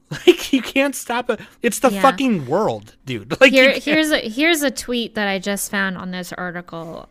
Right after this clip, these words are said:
Speaker 2: Um, it's in quotations. Uh, "Turning red is cr-, is cringe because thirteen-year-old girls don't." Let me stop you right there. When I was thirteen, I wrote a story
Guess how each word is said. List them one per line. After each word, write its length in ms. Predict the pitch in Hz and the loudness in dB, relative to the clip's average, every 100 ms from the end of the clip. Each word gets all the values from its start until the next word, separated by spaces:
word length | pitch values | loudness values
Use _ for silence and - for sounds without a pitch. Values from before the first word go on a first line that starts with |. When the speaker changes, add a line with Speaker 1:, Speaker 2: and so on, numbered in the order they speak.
| - | -12
Speaker 2:
Um, 240 | 175 165 - | -10 -10 -8
it's 180 | 208 208 | -8 -4
in 220 | 220 196 | -4 -4
quotations. 880 | - 185 180 170 165 165 170 175 - | -6 -8 -6 -8 -8 -12 -12 -14 -14
Uh, 160 | - 185 - | -10 -10 -6
"Turning 300 | 247 285 311 | -4 -4 0
red 400 | 240 233 214 - | 2 2 0 -4
is 200 | 208 190 | -4 -6
cr-, 200 | - - - | -10 -20 -10
is 220 | 208 208 | -6 -4
cringe 720 | - - - 226 214 196 180 - | -6 -14 -4 0 0 -2 -6 -8
because 360 | 196 208 180 | -8 -6 -6
thirteen-year-old 600 | - 214 214 240 240 240 | -6 -6 -6 -6 -4 -4
girls 380 | 220 196 190 185 - | -4 -4 -4 -6 -6
don't." 260 | 214 196 - - - | -4 -4 -6 -14 -8
Let 140 | 208 | -2
me 100 | 285 | -2
stop 400 | 330 - 208 202 | -2 0 0 0
you 140 | 208 185 | -4 -6
right 280 | 175 156 - | -6 -8 -10
there. 300 | 165 160 160 | -10 -8 -8
When 160 | 185 190 | -8 -6
I 220 | 170 196 | -4 -4
was 140 | 226 | -6
thirteen, 640 | - 254 233 - 254 247 233 | -6 -6 -6 -6 -4 -4 -4
I 200 | 175 208 | -4 -2
wrote 240 | 233 240 | -2 -4
a 60 | 220 | -6
story 520 | - 208 196 190 190 | -6 -4 -2 -2 -4